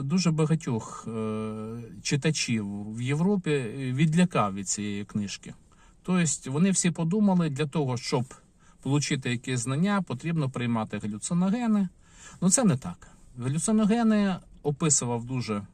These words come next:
класно, подробно Карлос Кастанеда, но можна для того, щоб получити знання від цих, е, галюциногенів і їх не використовувати.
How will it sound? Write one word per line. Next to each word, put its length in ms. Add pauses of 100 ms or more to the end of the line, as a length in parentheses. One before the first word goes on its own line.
(920)
класно, 640
подробно 640
Карлос 360
Кастанеда, 640
но 300
можна 640
для 180
того, 280
щоб 180
получити 580
знання 580 (1400)
від 140
цих, 380
е, 580 (920)
галюциногенів 1080
і 100
їх 400
не 100
використовувати. 960